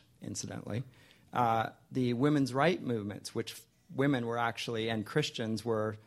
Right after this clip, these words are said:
strongly involved with as well, and Christians agreed with. But now he's connected the gay rights movement with both,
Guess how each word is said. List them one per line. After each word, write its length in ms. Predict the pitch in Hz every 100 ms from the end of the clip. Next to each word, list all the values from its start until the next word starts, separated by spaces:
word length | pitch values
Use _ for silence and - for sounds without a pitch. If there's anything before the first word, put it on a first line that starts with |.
| -
strongly 520 | - 135 165 180 165
involved 440 | 127 110 104 110
with 180 | 107 104
as 180 | 113 95
well, 340 | 143 165 - -
and 120 | 117
Christians 420 | - 131 - 113
agreed 320 | 104 104 165 175
with. 260 | 110 107 - - -
But 120 | 131
now 260 | 156 202 220
he's 140 | 202
connected 520 | - 143 131 131 120
the 80 | 120
gay 260 | 113 127 120
rights 360 | 127 165 -
movement 400 | 127 117 113 123
with 280 | 123 120 -
both, 260 | 123 123